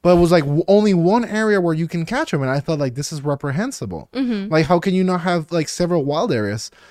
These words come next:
Speaker 1: So I really, really hope that this game is just a bunch of, like, different, different, like, wild areas.
Speaker 2: Yeah,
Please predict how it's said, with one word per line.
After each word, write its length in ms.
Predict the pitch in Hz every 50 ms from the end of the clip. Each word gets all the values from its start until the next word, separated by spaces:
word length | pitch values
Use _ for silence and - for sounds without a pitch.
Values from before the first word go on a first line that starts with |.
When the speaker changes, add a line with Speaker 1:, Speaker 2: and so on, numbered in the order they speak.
| - _
Speaker 1:
So 160 | - - - 202
I 20 |
really, 460 | 196 196 226 302 330 320 294 262 233
really 260 | 214 220 226 220 214
hope 320 | 196 143 165 170 160 147 139
that 160 | 147 147 135
this 180 | 131 151 - -
game 400 | 156 147 139 139 139 139 139 -
is 200 | - 143 135 117
just 500 | - - - 131 131 131 127 - - - -
a 40 | 143
bunch 260 | 131 143 131 123 -
of, 340 | 131 127 117 - - - -
like, 200 | - 139 127 101
different, 260 | - 131 - - - _ _ _ _ _ _ _ _ _
different, 260 | - 139 - 143 127 117
like, 120 | 113 107
wild 220 | 123 127 127 123
areas. 540 | 127 120 117 117 120 123 120 - - - - -
Speaker 2:
Yeah, 280 | 392 440 403 294 226